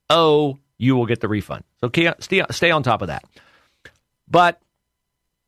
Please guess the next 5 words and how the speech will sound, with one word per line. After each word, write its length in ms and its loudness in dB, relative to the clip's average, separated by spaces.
what 180 2
is 160 0
troublesome 760 -2
is 300 2
that 360 2